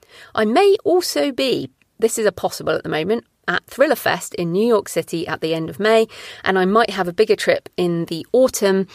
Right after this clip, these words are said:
f-, research trip, uh, depending on how sh-, things shape out. Who knows? I mean, <laughs> we make plans, God laughs, but I'm sure I'll hear God laugh this year,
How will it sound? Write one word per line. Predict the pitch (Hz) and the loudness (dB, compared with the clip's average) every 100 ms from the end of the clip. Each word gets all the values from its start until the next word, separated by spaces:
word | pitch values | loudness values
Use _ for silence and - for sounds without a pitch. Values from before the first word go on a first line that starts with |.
| - - _ | -20 -20 _
f-, | - - - | -12 -6 -2
research | 175 196 - 180 - | 2 0 2 0 0
trip, | - 165 - - - | 0 0 -2 -20 -4
uh, | 170 156 | -2 0
depending | 175 - 226 220 | -2 -2 0 2
on | 196 | 2
how | 180 170 165 160 - _ | 0 -2 -2 -2 -6 _
sh-, | - - - | -6 -4 -6
things | - 175 165 | -2 -2 -2
shape | - 156 - | -2 -2 0
out. | - - - | -2 -2 -2
Who | 247 | 2
knows? | 190 151 151 - - - | 4 2 0 -4 -12 -6
I | 185 | -2
mean, | 175 170 170 _ - - - - _ _ | 0 -2 -6 _ -20 -4 -4 -4 _ _
<laughs> | _ - - - - - - | _ -12 -12 -16 -20 -16 -2
we | 285 | 0
make | 254 247 | 0 -2
plans, | 220 190 190 | 0 2 0
God | - 160 | -2 -2
laughs, | 156 151 156 - - | 2 2 2 -4 -4
but | 127 - - _ | -2 -2 -6 _
I'm | 330 | -4
sure | 339 269 233 | -2 0 2
I'll | 240 | 2
hear | 214 202 | 0 0
God | 190 185 | -2 2
laugh | 170 185 - _ _ _ | 2 0 -4 _ _ _
this | 196 190 - | -4 -4 2
year, | 202 185 160 | 4 4 2